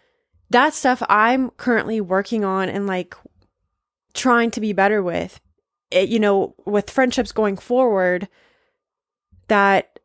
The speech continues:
"Hey, that hurt my feelings when you said that," trying to be more vocal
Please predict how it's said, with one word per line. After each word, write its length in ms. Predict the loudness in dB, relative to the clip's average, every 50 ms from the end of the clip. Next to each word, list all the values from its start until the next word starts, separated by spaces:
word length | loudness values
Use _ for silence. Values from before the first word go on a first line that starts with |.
| _ _ _
"Hey, 580 | -14 -8 -2 2 4 4 4 4 2 0 -2 -4
that 260 | -2 0 2 2 2 2
hurt 160 | 0 -4 -4
my 160 | -4 -6 -6
feelings 580 | -8 -6 -2 0 0 2 0 0 -2 -2 -4 -4
when 140 | -4 -4
you 140 | -4 -4 -8
said 260 | -4 0 0 0 2
that," 260 | 2 2 2 2 0 0
trying 220 | 0 0 2 2
to 80 | 2 2
be 140 | 2 2
more 240 | 2 2 2 0 0
vocal 680 | 0 2 2 2 2 2 -2 -8 -8 -8 -8 -12 -16